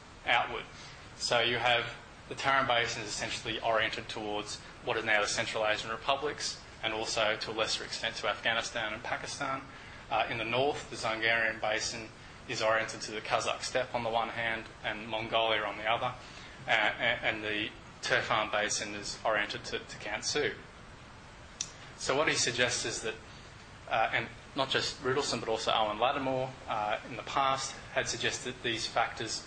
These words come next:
were one of the key reasons why previous Chinese attempts to control the region had failed, except of course for, for the Qing dynasty. Um,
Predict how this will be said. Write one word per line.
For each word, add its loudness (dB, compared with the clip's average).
were -4
one 4
of 0
the -10
key 2
reasons 0
why 4
previous 0
Chinese 2
attempts -4
to 0
control 2
the -2
region 0
had -2
failed, 2
except 2
of -6
course 0
for, -2
for -6
the -6
Qing 2
dynasty. 2
Um, 4